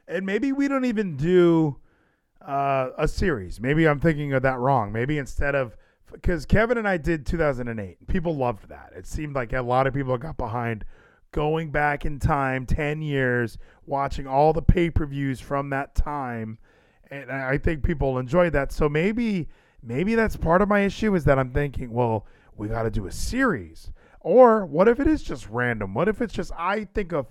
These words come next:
four, I think of four choices, throw 'em up on Twitter and see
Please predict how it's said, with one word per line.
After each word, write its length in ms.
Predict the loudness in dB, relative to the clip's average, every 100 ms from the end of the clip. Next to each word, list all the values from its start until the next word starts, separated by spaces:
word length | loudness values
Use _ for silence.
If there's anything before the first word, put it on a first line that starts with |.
| -6
four, 460 | -4 -2 -2 -4 _ _ _ _ -20 _ -8
I 220 | -6 0
think 180 | 2 2
of 100 | 0
four 300 | 4 6 6
choices, 540 | 6 4 4 2 -4
throw 260 | 0 8 8
'em 120 | 8
up 180 | 6 4
on 160 | 4 0
Twitter 380 | -2 0 0
and 240 | -2 -10 -12
see 540 | -10 -6 -4 -4 -6